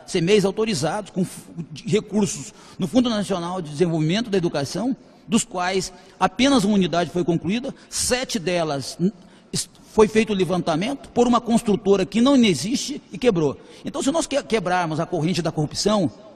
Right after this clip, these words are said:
a senhora acha que tem conhecimento que há poucos dias o prefeito agora, às vésperas da eleição, gastou quarenta milhões com propaganda.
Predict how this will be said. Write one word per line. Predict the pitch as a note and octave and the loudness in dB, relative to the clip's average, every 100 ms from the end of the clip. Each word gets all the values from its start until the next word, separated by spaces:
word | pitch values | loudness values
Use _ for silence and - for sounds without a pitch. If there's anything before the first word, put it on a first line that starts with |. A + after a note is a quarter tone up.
| - | -12
a | |
senhora | F#3 A#3+ | -6 -4
acha | A3+ | -4
que | - F#3 - - - - | -4 -6 -8 -16 -20 -4
tem | G3 | -2
conhecimento | G3 F3 - C#3+ G3+ G3+ - - - | 0 0 0 -4 -4 -6 -10 -16 -6
que | |
há | G3 | -6
poucos | - C4+ A3 C#3 | -4 -4 -4 -6
dias | C#3 A3+ F3 C3 - - | -4 -2 -2 -6 -10 -16
o | D3+ | -4
prefeito | F#3+ E3+ F#3+ F3+ | -2 2 2 2
agora, | C#3+ D#3+ D#3+ | -2 -2 -4
às | B2+ | -4
vésperas | B2+ G#3 - D#3 | -4 -4 -4 -6
da | C#3 | -6
eleição, | C#3 C3 - G#3+ G3+ D3 - - _ - | -6 -6 -4 -2 -2 -4 -6 -20 _ -6
gastou | G#3 F#3+ A#3+ | -4 -2 0
quarenta | A3+ G3 C4+ C#4 | 4 4 4 4
milhões | G#3 F3+ A3 | 4 4 2
com | - | 0
propaganda. | - A3+ - D#3 C#3+ F3+ E3 B2+ | -2 0 -2 -6 0 2 2 -2